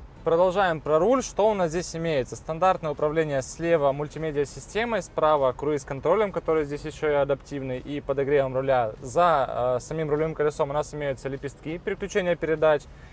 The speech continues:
И если мы посмотрим дальше за руль, у нас имеется современная приборная панель, которая полностью электронная. В ней же у нас встроена навигация, спидометр, ну и, собственно, всё, что имеется для, э, того, чтобы вы понимали, что у нас происходит с автомобилем.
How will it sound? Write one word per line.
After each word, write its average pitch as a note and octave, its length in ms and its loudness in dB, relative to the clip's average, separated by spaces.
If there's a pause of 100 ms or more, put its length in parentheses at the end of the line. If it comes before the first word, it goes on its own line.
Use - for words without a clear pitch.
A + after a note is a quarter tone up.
(100)
И F3 60 -6
если F#3 240 0
мы F3 60 -2
посмотрим D#3+ 480 -2
дальше D3 400 4
за C3+ 420 2
руль, A#3+ 180 2
у F3+ 40 -2
нас F3+ 260 0
имеется E3+ 300 -4
современная D#3+ 760 -2 (280)
приборная D#3 460 4
панель, F3 380 -2
которая D3 360 2
полностью D#3+ 580 2
электронная. F3+ 560 -2
В D3 80 -8
ней E3 160 -4
же C#3 120 -6
у C#3+ 40 -6
нас B2+ 140 -4
встроена C#3 400 -4
навигация, D#3+ 800 -2 (240)
спидометр, E3 600 -2
ну F3+ 140 -4
и, D#3 40 -2
собственно, C#3+ 320 -6
всё, F3+ 260 -2
что C#3 240 -4
имеется D#3 460 -4
для, B2 320 0 (300)
э, A#2 360 0
того, C#3+ 200 2
чтобы C3 220 -6
вы D3+ 60 0
понимали, C#3+ 400 -2
что C#3+ 200 -4
у D#3+ 40 -2
нас C#3 120 -6
происходит B2 380 -4
с - 40 -10
автомобилем. A#2 500 -6